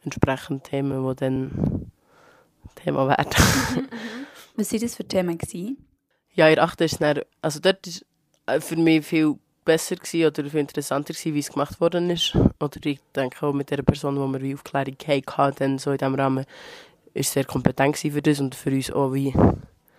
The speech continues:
Speaker 2: Eure Lehrperson?
Speaker 1: Nein, es ist nicht unsere Lehrperson gewesen, aber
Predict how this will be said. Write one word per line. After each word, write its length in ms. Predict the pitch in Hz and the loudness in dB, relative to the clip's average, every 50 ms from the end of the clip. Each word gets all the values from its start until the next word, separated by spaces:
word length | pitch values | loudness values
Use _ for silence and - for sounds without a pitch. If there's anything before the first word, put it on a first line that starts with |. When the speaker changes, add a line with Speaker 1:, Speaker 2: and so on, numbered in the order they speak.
| _ _ - | _ _ -4
Speaker 2:
Eure 160 | - 202 208 | -2 0 0
Lehrperson? 580 | 190 190 190 196 - 254 247 - 185 170 160 170 | 2 0 -2 -2 -2 -6 -6 -6 -6 -6 -6 -4
Speaker 1:
Nein, 380 | 185 202 208 208 202 214 226 240 | -2 2 4 6 6 6 8 6
es 140 | 214 214 - | 6 4 4
ist 120 | 226 - | -2 0
nicht 220 | 214 214 196 175 - | 2 2 2 2 0
unsere 260 | - 202 - 226 214 | -8 -6 -4 0 4
Lehrperson 440 | 208 214 214 - 226 202 - 208 202 | 4 4 4 4 -2 -2 0 0 0
gewesen, 240 | 214 - - 208 202 | 0 -2 0 2 4
aber 220 | 180 180 - - | 4 4 2 0